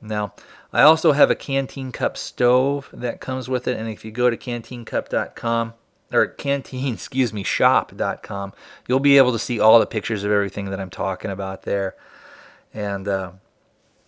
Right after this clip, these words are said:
I cooked, I actually cooked my soup in there. I had some chicken noodle soup, just some Campbell stuff from a can that I'd brought up with me when I went camping, and, uh,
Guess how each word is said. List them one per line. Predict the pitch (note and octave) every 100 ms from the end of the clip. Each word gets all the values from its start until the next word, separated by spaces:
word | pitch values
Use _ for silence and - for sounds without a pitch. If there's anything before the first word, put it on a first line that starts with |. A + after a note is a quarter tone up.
| _ _
I | - A2+
cooked, | A2 C#3 C#3 A#2+
I | A#2
actually | C3 C#3+ C3
cooked | D3+ -
my | C3
soup | - C#3 C3+
in | C3 B2+
there. | A#2+ B2
I | A#2
had | A#2+ -
some | A2
chicken | - B2 A#2+
noodle | A#2+ A#2+
soup, | - A#2
just | A2 G#2+
some | A#2
Campbell | - A#2 A2 A2+
stuff | - A2+ G#2+
from | A2+ A2+
a |
can | - A2+ A2
that | A2
I'd | G#2+ G#2+
brought | G#2 G#2
up | G#2 -
with | G#2 -
me | G#2
when | G#2
I | G#2
went | G#2 -
camping, | A2 G2+ - G2+ G#2 _ - - - - - - _ -
and, | G#2+ G#2 G2+ G2
uh, | G2 F#2+ F#2 F#2+